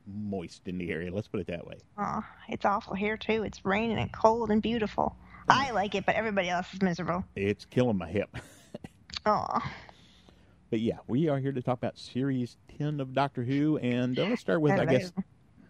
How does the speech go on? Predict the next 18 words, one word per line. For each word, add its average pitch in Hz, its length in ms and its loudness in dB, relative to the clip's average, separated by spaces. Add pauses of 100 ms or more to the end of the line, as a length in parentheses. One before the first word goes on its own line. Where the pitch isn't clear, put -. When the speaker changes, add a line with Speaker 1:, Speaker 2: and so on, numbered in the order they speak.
(260)
Speaker 1:
episode 117 520 2
zero, 98 520 -2 (800)
Speaker 2:
Uh-huh. 226 300 2
Speaker 1:
uh, 90 140 0
The 90 120 -2
Return 147 480 0
of 120 160 0
Doctor 147 360 0
Mysterio, 107 680 4
'cause - 200 -2 (160)
I 294 160 0
kinda 101 240 2
count 80 240 -6
that - 180 -10
as, - 200 -10
uh, 90 200 -8 (400)
Series 120 220 6
Speaker 2:
Oh, 587 60 6